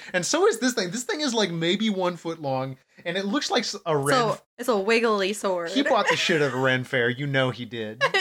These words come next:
Speaker 2: Yeah.
Speaker 1: This came from, like,
Speaker 2: 'Cause
Speaker 1: a
Speaker 2: you know he loves larping. He loves
Speaker 1: Zach is so
Speaker 2: Not
Speaker 1: into
Speaker 2: that
Speaker 1: larping.
Speaker 2: we love larping, by
Speaker 1: Oh,
Speaker 2: the
Speaker 1: yeah, I'm
Speaker 2: way.
Speaker 1: not digging on, on
Speaker 2: I'm
Speaker 1: larping.
Speaker 2: just, it's because it's Zach. That's why it's funny.
Speaker 1: And so they're trying to recreate the Halloween incident.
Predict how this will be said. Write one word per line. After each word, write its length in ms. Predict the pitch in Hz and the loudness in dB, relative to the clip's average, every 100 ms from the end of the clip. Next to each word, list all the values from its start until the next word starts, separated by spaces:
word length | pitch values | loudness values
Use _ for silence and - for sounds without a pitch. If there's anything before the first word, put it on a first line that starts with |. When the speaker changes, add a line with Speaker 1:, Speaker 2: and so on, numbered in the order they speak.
| 359 285 | 0 0
Speaker 2:
Yeah. 320 | 262 262 - | 0 0 2
Speaker 1:
This 200 | 208 - | 2 0
came 300 | - 180 165 | 0 -2 -2
from, 340 | - 151 143 | -4 -4 -2
like, 120 | 135 | 0
Speaker 2:
'Cause 120 | 440 508 | 0 0
Speaker 1:
a 20 | |
Speaker 2:
you 160 | 539 587 | 0 2
know 260 | 523 494 | 4 4
he 60 | 339 | 2
loves 320 | 302 311 247 | 2 2 0
larping. 720 | 220 247 285 214 165 165 190 _ | 0 2 0 -2 -2 -4 -10 _
He 160 | 262 | -16
loves 760 | 233 226 262 254 240 226 196 - | -8 0 4 4 4 2 0 -4
Speaker 1:
Zach 360 | 135 165 160 214 | -4 -2 -2 -2
is 100 | - | -6
so 200 | - 160 | -2 2
Speaker 2:
Not 200 | 220 - | 2 2
Speaker 1:
into 40 | 240 | -2
Speaker 2:
that 80 | 226 | -2
Speaker 1:
larping. 200 | 110 226 | -4 2
Speaker 2:
we 160 | 262 | 4
love 260 | 226 185 165 | 4 4 2
larping, 440 | 160 175 165 165 | 0 0 -4 -4
by 100 | 160 | 0
Speaker 1:
Oh, 40 | 185 | 2
Speaker 2:
the 60 | |
Speaker 1:
yeah, 120 | 180 165 | 2 4
I'm 80 | 202 | 4
Speaker 2:
way. 20 | |
Speaker 1:
not 240 | 269 151 | 2 2
digging 280 | 156 156 147 | 0 2 2
on, 240 | 127 127 131 | 0 -2 -4
on 160 | 135 135 | -2 2
Speaker 2:
I'm 160 | 285 | 2
Speaker 1:
larping. 60 | 302 | 2
Speaker 2:
just, 380 | 370 466 - - - | 4 2 0 -10 -4
it's 240 | 220 214 | -2 -2
because 380 | - 240 202 185 | -10 -10 -6 -6
it's 180 | 208 190 - | -8 -10 -2
Zach. 340 | 196 156 - - | 0 0 -4 -6
That's 320 | 208 185 202 | 0 0 2
why 160 | 208 202 | 2 2
it's 180 | 214 - | 2 -2
funny. 600 | 226 175 143 120 214 - _ _ | -2 -2 -2 -10 -12 -14 _ _
Speaker 1:
And 180 | 151 151 | -10 -6
so 160 | 180 165 | -2 0
they're 120 | 165 | 0
trying 280 | - 196 226 | 0 -2 0
to 80 | 185 | -2
recreate 800 | 143 156 - 143 127 120 117 123 | -2 -4 -4 -2 0 0 -2 -8
the 80 | |
Halloween 800 | 107 131 123 117 113 107 110 110 _ | -4 -2 -2 -4 -10 -12 -12 -16 _
incident. 720 | 117 110 - 104 127 - - | -14 -8 -8 -6 -8 -4 -6